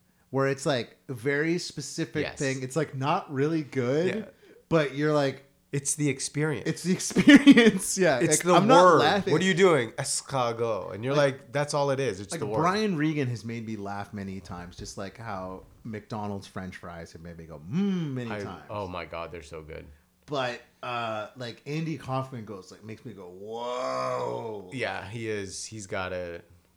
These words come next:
Speaker 2: it's thoughtful. Like, at humor, I do believe in the hierarchy of humor. And
Speaker 1: Yeah.
Speaker 2: there is stuff where if it's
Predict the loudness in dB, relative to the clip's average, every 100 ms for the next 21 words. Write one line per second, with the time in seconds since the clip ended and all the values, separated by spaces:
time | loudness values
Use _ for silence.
0 | _ -12 -10 -10 -10 -6 -6 -6 -10 -14
1 | -6 -2 0 0 -2 -2 0 0 2 0
2 | -2 -4 -4 -6 -6 -8 -10 -8 -8 -10
3 | -12 -16 -16 -16 -16 -14 -14 -12 -10 -10
4 | -10 -12 -8 -6 -6 -8 -8 -8 -8 -10
5 | -12 -10 -8 -10 -12 -16 _ _ _ _
6 | _ -16 -14 -12 -12 -14